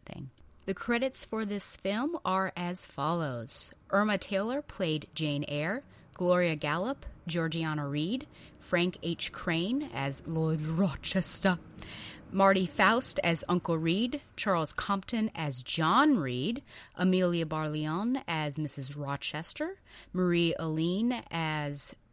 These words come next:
Jane Eyre as a young girl, and then not given their role, but at least credited, we have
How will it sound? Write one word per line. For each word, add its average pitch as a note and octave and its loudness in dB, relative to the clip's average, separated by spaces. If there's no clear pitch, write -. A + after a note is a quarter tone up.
Jane D#3+ 2
Eyre D#3+ -2
as D3+ -4
a C#3+ -2
young C3 -4
girl, G3+ -2
and E3+ 2
then E3 2
not A#3+ 4
given D#3+ 2
their C#3+ 0
role, C3+ 0
but D#3+ -6
at C3 -6
least - -8
credited, G3 -2
we D#3 0
have C3+ -2